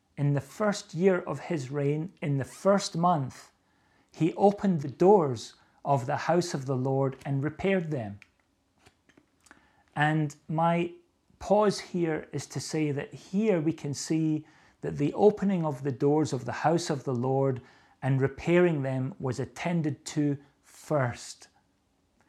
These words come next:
Now, King Ahaz, the previous king, had shut the doors. He'd looted and desecrated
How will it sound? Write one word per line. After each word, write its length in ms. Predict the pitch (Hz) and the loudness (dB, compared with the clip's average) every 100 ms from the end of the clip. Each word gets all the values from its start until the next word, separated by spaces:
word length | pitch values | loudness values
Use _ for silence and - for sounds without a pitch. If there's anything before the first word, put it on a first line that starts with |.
| _ _ | _ _
Now, 160 | 139 135 | -4 -2
King 380 | - 196 185 190 | 0 2 2 4
Ahaz, 800 | 175 180 143 139 139 151 - - _ _ _ _ _ _ _ | 4 4 2 -2 -2 -8 -12 -18 _ _ _ _ _ _ _
the 80 | 127 | -10
previous 540 | - - 165 147 123 - | -4 0 2 2 0 -6
king, 340 | - 147 143 | -6 -2 -2
had 240 | 123 131 | -2 -6
shut 420 | - - - 185 - | -6 -6 0 0 0
the 120 | 170 | -2
doors. 640 | 147 160 147 110 - - - _ _ _ _ _ _ _ - | 2 4 2 0 -8 -16 -20 _ _ _ _ _ _ _ -4
He'd 240 | 139 123 | -4 0
looted 640 | 135 143 190 - 185 151 - _ _ _ _ | 4 10 10 8 2 2 -6 _ _ _ _
and 220 | 131 123 | -4 -2
desecrated 1000 | 160 170 175 - - 175 151 151 127 - | 2 2 2 -6 -4 -2 -2 -4 -6 -8